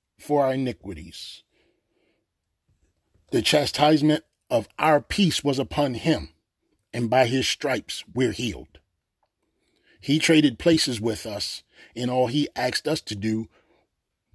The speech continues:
was to take up our cross and follow him. But see, man, man knows. He knows no sleep unless he causes trouble for other men.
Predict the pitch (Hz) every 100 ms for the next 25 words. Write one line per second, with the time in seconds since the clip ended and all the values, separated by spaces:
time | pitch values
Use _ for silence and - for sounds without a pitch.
0 | _ - 123 113 107 123 110 113 - 123
1 | - 117 104 113 - 123 117 110 117 82
2 | - _ _ _ _ _ _ _ _ _
3 | _ _ _ _ _ _ _ _ _ _
4 | 120 - 143 117 139 170 90 73 - _
5 | _ _ _ _ _ _ _ _ _ _
6 | - 117 139 170 151 127 147 160 104 82
7 | 90 - - - - _ _ _ _ _
8 | _ _ _ _ _ _ _ _ _ _
9 | _ - 147 123 120 143 151 143 139 143
10 | 120 - 160 - - 131 123 127 120 -
11 | 110 - 147 131 113 120 - _ - 156
12 | 120 104 92 _ - 113 - 123 117 117
13 | 104 76